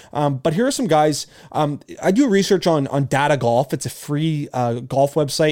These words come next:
and it gives you kind of a last five-year sample size of the guys in the field, their strokes gained, how many rounds they've played versus their expectation.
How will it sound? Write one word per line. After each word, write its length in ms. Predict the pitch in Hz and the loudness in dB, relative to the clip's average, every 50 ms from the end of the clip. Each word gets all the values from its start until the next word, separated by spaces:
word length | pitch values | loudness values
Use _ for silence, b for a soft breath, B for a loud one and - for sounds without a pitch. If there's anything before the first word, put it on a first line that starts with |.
| - | 0
and 80 | 143 143 | -2 -4
it 80 | 139 - | -4 -2
gives 220 | 165 170 170 185 | -2 -2 0 0
you 80 | 208 175 | -2 0
kind 160 | - 185 180 | 0 0 0
of 80 | 160 151 | 0 0
a 60 | 143 | 0
last 420 | 135 131 131 131 139 147 143 - | 0 0 0 0 0 0 -2 -4
five-year 580 | - - - 151 160 160 143 135 127 131 139 135 | -10 -6 -2 0 0 2 0 0 0 0 0 0
sample 420 | 131 - - 131 127 131 - 151 | -2 -2 -2 -4 -4 -2 -4 -4
size 480 | 135 - 156 139 135 139 147 151 143 B B B B B - | -4 -2 0 0 2 2 0 -2 -4 B B B B B -10
of 100 | - 135 | -6 -4
the 80 | 143 135 | -4 0
guys 300 | 123 139 135 139 143 139 | 0 2 2 2 0 0
in 80 | 147 | -2
the 60 | 131 113 | -4 -4
field, 480 | - - 151 147 143 143 143 143 139 | -6 -6 -2 0 2 2 2 2 0
their 100 | 135 123 | 0 -2
strokes 400 | 113 - - - 160 143 135 - - | -4 -4 -2 0 0 0 0 -2 -4
gained, 380 | - 143 139 139 143 143 135 | -4 -2 0 0 0 0 0
how 100 | 127 151 | -2 -2
many 140 | 156 147 143 | -2 -2 -2
rounds 380 | 127 127 123 127 131 139 135 131 | -2 -2 0 0 0 -2 -2 0
they've 200 | 143 139 123 - | -2 -2 -2 -4
played 360 | - - 143 139 139 139 127 | -4 -2 0 0 0 0 0
versus 320 | 151 156 139 - 139 127 | 0 -2 -2 -2 -4 -2
their 160 | 123 139 135 127 | 0 0 2 2
expectation. 840 | 131 135 - - 123 107 - - - 147 143 135 - 165 147 143 | 0 -2 -4 -6 -6 -8 -6 -4 -2 -2 -2 -2 -2 -2 -2 -4